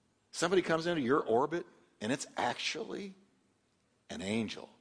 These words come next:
And God's testing you. Now, again, ladies, he's not testing you with a male hitchhiker.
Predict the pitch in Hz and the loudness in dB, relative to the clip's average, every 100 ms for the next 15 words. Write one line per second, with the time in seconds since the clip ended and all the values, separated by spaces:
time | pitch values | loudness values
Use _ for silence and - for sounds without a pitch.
0 | _ _ _ _ _ _ _ _ _ _ | _ _ _ _ _ _ _ _ _ _
1 | _ _ - 104 123 127 - - 196 - | _ _ -12 6 10 10 8 -2 -6 -6
2 | - 65 57 50 - _ _ _ _ - | -12 -16 -16 -18 -20 _ _ _ _ -4
3 | 107 85 53 - 95 107 127 143 165 - | 0 0 -4 -8 2 6 8 6 -2 0
4 | 104 120 131 143 147 - - 117 127 - | 6 8 6 2 -4 -8 -2 2 2 6
5 | 143 131 110 98 101 101 104 101 101 - | 6 6 0 -2 -2 2 2 4 0 -2
6 | - - | -10 -12